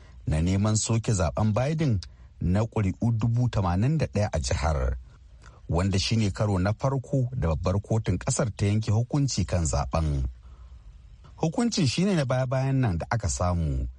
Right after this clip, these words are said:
na ƙararraki masu yawa a duk faɗin ƙasar ga Trump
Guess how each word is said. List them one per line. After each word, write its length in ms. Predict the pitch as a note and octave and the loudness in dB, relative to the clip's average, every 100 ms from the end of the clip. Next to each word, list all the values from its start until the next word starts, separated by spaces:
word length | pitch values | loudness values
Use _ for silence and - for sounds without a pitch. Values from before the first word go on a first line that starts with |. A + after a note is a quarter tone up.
| - - - - | -20 -20 -14 -4
na 180 | D2 E2 | -2 0
ƙararraki 640 | F#2 G#2 G#2 G2 G#2 A#2+ | 0 0 2 0 0 0
masu 300 | A2+ F#2 F2 G#2 | 2 0 0 0
yawa 200 | A2+ - | 0 0
a 40 | |
duk 140 | - G2+ | -4 -2
faɗin 300 | A#2 - B2 | -2 -2 -2
ƙasar 420 | A2+ A#2 E3 D3 | -2 -2 0 0
ga 120 | G2 F2+ - | 0 -2 -4
Trump 400 | - F3+ D#3+ | -4 0 0